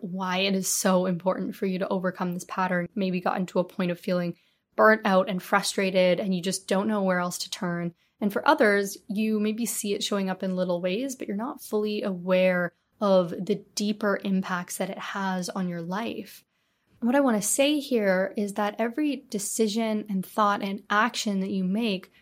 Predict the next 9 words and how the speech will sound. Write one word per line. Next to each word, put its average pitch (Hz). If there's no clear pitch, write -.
creates 240
a 233
ripple 202
effect 196
in 208
your 208
life. -
So 214
while 220